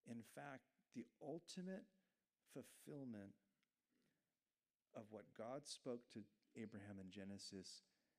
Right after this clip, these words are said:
is Revelation chapter seven.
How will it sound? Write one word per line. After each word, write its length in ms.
is 240
Revelation 800
chapter 400
seven. 400